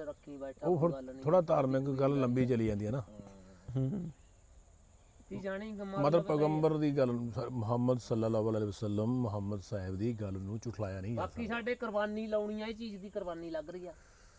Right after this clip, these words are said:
Speaker 1: ਸਾਡੇ ਕੁਰਬਾਨੀ ਲਾਉਣੀ ਆ, ਚਾਹੇ ਸਾਲਾ ਚਾਰ ਲੱਖ ਲੱਗ ਜੇ, ਤਿੰਨ ਲੱਖ ਲੱਗ ਜੇ, ਦੋ ਲੱਖ ਲੱਗ ਜੇ, ਵਿੱਚ ਤਾਕੜੇ ਨੇ ਜਿਹੜੇ ਦੋ ਦੋ, ਤਿੰਨ ਤਿੰਨ ਲੱਖ ਰੁਪਇਆ ਲਾਉਂਦੇ ਨੇਗੇ।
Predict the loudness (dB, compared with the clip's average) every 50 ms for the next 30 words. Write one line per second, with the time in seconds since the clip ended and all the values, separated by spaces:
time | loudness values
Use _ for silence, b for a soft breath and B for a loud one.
0 | -20 -16 -8 -4 -4 -2 0 -2 -2 -2 -2 -2 0 0 0 0 0 -2 -2 -2
1 | -4 -4 -6 -6 -4 -4 -4 0 2 2 2 2 2 0 -2 -2 -2 -2 -2 -2
2 | -2 -4 -6 -8 -8 -10 -10 -10 -10 -10 -10 -14 -14 -14 -12 -10 -8 -8 -6 -6
3 | -6 -6 -6 -8 -10 -12 -10 -10 -10 -10 -12 -14 -14 -14 -14 -14 -12 -10 -10 -10
4 | -10 -12 -12 -12 -12 -12 -12 -12 -14 -14 -14 -14 -16 -16 -16 -14 -10 -8 -8 -8
5 | -8 -8 -10 -10 -10 -10 -10 -10 -10 -10 -10 -10 -10 -10 -12 -12 -12 -14 -12 -10
6 | -12 -12 -12 -12 -14 -12 -12 -12 -12 -12 -14 -16 -12 -10 -10 -8 -8 -10 -10 -10
7 | -12 -12 -12 -12 -12 -14 -14